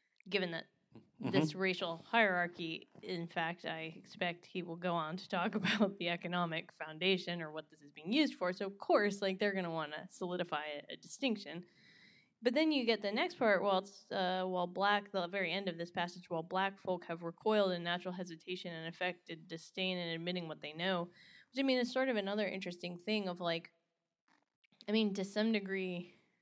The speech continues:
Speaker 1: these are family relations that are not joyous, right?
Speaker 2: Mm-hmm.
Speaker 1: And maybe didn't feel like a, what would he say above about the human gift that,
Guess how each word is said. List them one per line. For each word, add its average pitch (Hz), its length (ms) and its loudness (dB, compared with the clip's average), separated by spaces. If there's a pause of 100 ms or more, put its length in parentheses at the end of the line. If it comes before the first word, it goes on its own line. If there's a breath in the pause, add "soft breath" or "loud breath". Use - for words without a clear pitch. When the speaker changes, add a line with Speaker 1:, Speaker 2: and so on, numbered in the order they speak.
(260 soft breath)
Speaker 1:
these 196 360 -2
are 185 140 4
family 185 520 0
relations 170 800 -4 (640)
that 208 120 2
are 202 80 4
not 180 200 0 (240)
joyous, 185 720 2 (300 soft breath)
right? 190 400 -2
Speaker 2:
Mm-hmm. 113 220 2 (440 loud breath)
Speaker 1:
And 190 600 0 (200)
maybe 190 300 -2
didn't 196 320 -4
feel 180 260 -2
like 170 300 -6
a, 160 220 -8 (240 soft breath)
what 180 140 -4
would 170 100 -4
he 175 80 -6
say 170 320 0
above 165 340 0
about 165 380 -6
the 180 160 0
human 185 560 0
gift 170 580 -4
that, 185 200 0